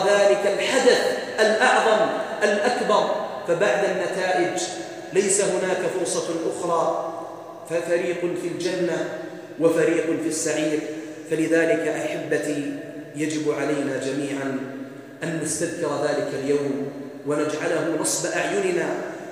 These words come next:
فنستعد له في كل أوقاتنا وفي خلواتنا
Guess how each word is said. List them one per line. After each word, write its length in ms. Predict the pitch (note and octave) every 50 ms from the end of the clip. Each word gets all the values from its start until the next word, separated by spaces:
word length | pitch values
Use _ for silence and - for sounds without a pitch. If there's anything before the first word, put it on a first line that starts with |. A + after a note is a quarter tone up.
| - -
فنستعد 680 | D#3+ E3+ F3 - - - F#3 F3+ G3 G#3 F3+ D#3+ F#3+ G3 F3+
له 220 | F#3 F#3 F3+ E3+
في 160 | E3 F3+ F3 E3 -
كل 260 | G3+ - - - E3+ E3+
أوقاتنا 720 | E3 D#3 - F3 F3 E3 - - F3 D#3+ D#3 D#3+ C#3+ - - - - - - - - C#3+
وفي 240 | D3+ - - G3+ -
خلواتنا 840 | - F#3 F3+ F3+ F3 F3 F3+ F#3 F3+ F#3+ F#3+ F3+ F3 F3 E3+ E3 -